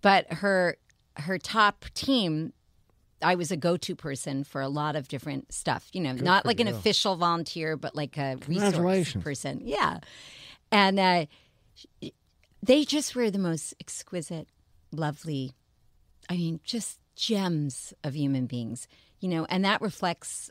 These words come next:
Speaker 1: on her. And I never really got to know her family 'cause I only got to go to New Hampshire once and they were all kind of up there. But my darling friend, Eileen Tepper,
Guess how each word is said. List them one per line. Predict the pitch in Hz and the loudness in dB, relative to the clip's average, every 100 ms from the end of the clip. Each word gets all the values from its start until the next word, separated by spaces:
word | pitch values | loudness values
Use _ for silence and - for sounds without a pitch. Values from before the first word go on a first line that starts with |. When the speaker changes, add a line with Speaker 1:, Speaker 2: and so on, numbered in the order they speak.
| - | -2
Speaker 1:
on | 147 143 | 0 0
her. | 143 127 - | -2 -6 -2
And | 165 | -2
I | 208 | 2
never | 233 269 | 2 2
really | 269 247 | 4 4
got | 202 196 | 4 2
to | - | 2
know | 185 165 | -4 -2
her | 156 | -4
family | - 151 165 170 | -4 -2 -2 -4
'cause | 160 | -6
I | 160 | -6
only | - 165 | -4 -2
got | 156 147 | -4 -6
to | - | -8
go | 147 | -4
to | |
New | 135 | -2
Hampshire | 135 135 - 131 | -2 -4 -4 -6
once | 131 113 | -6 -6
and | 131 | -6
they | 135 | -6
were | 131 | -4
all | 135 | -6
kind | - 131 | -6 -10
of | 123 | -8
up | 123 | -10
there. | - 131 | -10 -10
But | 156 - | -10 -4
my | 175 170 - _ _ _ - - | -4 -4 -10 _ _ _ -20 -6
darling | 208 190 214 | 0 2 0
friend, | 208 202 175 180 - - _ - | 0 2 2 0 -8 -20 _ 6
Eileen | 202 226 254 262 | 8 8 8 6
Tepper, | - 285 - 247 220 220 214 | 6 4 6 6 8 6 4